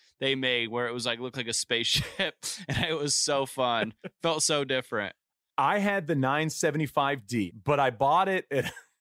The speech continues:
Speaker 2: <laughs> at a used golf store, and the pers-, the re-, it was for, like, forty bucks because the person that had changed out the shaft, the drill had slipped <laughs> and run across
Speaker 1: Oh,
Speaker 2: the
Speaker 1: great.
Speaker 2: crown of the, the crown of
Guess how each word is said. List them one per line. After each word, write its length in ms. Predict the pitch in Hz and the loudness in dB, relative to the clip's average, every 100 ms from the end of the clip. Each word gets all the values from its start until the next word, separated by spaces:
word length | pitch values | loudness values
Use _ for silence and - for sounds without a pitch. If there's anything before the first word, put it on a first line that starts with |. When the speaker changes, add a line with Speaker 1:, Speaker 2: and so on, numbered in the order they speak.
| _ | _
Speaker 2:
<laughs> 380 | _ _ _ - | _ _ _ -2
at 120 | 131 | 0
a 80 | 131 | 2
used 460 | 131 156 156 143 | 2 2 2 0
golf 280 | 147 170 220 | 2 2 2
store, 500 | - 151 127 123 113 - _ _ _ _ 156 | -2 0 4 4 2 -2 _ _ _ _ 0
and 280 | 139 131 - _ - | 2 0 -6 _ -8
the 120 | 135 | -6
pers-, 360 | - 170 170 | 0 0 0
the 160 | 151 139 | -2 0
re-, 140 | 160 160 | 0 0
it 60 | |
was 180 | 151 135 | -2 -2
for, 180 | - 151 | 0 2
like, 240 | 156 135 | 2 0
forty 320 | - 160 170 | -2 0 2
bucks 340 | 165 160 160 - | 2 2 0 -4
because 300 | 135 143 120 | -2 -2 0
the 80 | 127 | -2
person 480 | - 170 - 156 | 0 0 0 -2
that 140 | 135 123 | 0 0
had 260 | 131 120 - _ _ _ | 0 -2 -8 _ _ _
changed 400 | - 156 175 143 | -2 0 0 2
out 180 | 147 147 | 2 2
the 80 | 123 | -2
shaft, 720 | - 156 165 160 135 - _ _ _ - | -2 2 4 4 0 -4 _ _ _ 0
the 120 | 131 | 0
drill 420 | 104 123 143 185 | 0 4 4 4
had 140 | 180 156 | 2 -2
slipped 540 | - 175 196 202 - - - - - | -4 2 4 2 -4 -12 -16 -16 -20
<laughs> 360 | _ _ - | _ _ -4
and 200 | 135 139 | 0 4
run 160 | 160 180 | 4 2
across 480 | 175 - - - 120 | 0 -6 -12 -8 -2
Speaker 1:
Oh, 140 | 143 | 0
Speaker 2:
the 40 | 139 | 0
Speaker 1:
great. 380 | 110 117 123 | 0 0 0
Speaker 2:
crown 360 | 101 156 156 180 | 2 2 2 0
of 80 | 151 | -2
the, 120 | 135 _ _ | -6 _ _
the 100 | 147 | -4
crown 300 | - - | -2 0
of 40 | 175 | 0